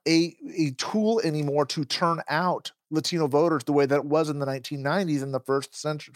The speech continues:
first decade of this century. It does not work anymore. The Democrats still can't figure that out. They're running the same playbook. They did it in twenty sixteen and lost eight percent of the vote.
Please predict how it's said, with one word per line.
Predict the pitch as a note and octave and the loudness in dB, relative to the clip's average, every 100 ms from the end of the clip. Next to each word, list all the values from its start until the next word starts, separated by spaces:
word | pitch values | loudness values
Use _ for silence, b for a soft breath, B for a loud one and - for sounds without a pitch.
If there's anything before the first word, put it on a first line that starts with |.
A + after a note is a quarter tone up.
| - | -6
first | D3+ | -4
decade | - D3+ C#3+ C#3+ C3+ b b | -2 0 2 0 -2 b b
of | C3+ | -2
this | C3+ D3+ | 0 2
century. | E3+ A3 - A#2 - _ _ - | 0 0 -2 -6 -10 _ _ -4
It | D3+ | -2
does | D3 E3 E3 | 4 4 6
not | E3+ F3 | 4 4
work | E3 D#3+ G3+ G3+ - | 4 4 4 0 -4
anymore. | D#3+ C3 A2+ A#2 G2 F2 | -4 -4 -4 -2 -2 0
The | B2+ | 0
Democrats | C3+ E3 D#3+ D#3+ | 0 0 0 -2
still | - - F#3 | -2 2 2
can't | F#3+ E3+ - | 2 -4 -2
figure | D#3+ D3+ | 0 2
that | D#3 C#3 C3+ | 4 6 6
out. | F#3 D3+ | 6 6
They're | C3+ | 2
running | B2 D3 D#3+ C#3+ | 0 0 0 -2
the | |
same | A#2 - D#3 D#3 | -4 -2 -2 -2
playbook. | D3 E3 F#3+ C3+ A#2+ - b b - | 0 2 4 2 0 -2 b b -8
They | B2+ | 0
did | C#3 E3 | 2 0
it | |
in | C#3+ | -2
twenty | - D#3+ | -4 -2
sixteen | D3+ E3+ - - - G#3 A#3+ - | -2 -2 -4 -6 -4 -4 -2 -2
and | C#3 | -2
lost | C3+ C3+ - | -2 -4 -2
eight | D3 C#3+ | -4 -4
percent | - C#3 D3 C#3+ | -6 -4 -4 -4
of | C#3 | -4
the | C#3 | 0
vote. | D#3 E3 | 2 2